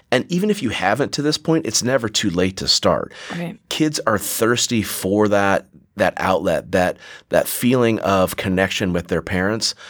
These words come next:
Speaker 1: And, you know, every kid maybe has different relationships with their mom or their dad,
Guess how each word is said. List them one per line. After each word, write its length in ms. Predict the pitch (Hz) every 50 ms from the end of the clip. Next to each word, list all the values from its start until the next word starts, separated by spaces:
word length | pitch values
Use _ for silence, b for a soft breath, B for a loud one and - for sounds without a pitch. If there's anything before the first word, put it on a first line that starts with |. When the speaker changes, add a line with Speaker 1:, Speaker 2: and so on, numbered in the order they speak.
| B B B B B
Speaker 1:
And, 180 | 185 202 180 185
you 120 | 220 247
know, 120 | 185 127 117 -
every 240 | - 180 185 185 160
kid 320 | 160 - - 135 123 113
maybe 280 | 107 107 110 110 110 107
has 200 | 104 101 98 -
different 320 | - 104 95 - 104 69
relationships 640 | 76 85 87 90 - 98 90 - - 92 82 - -
with 140 | 95 87 -
their 100 | 92 85
mom 380 | 82 85 85 85 85 85 82 87
or 60 | 82
their 160 | - 78 73
dad, 340 | 71 85 82 82 87 92 -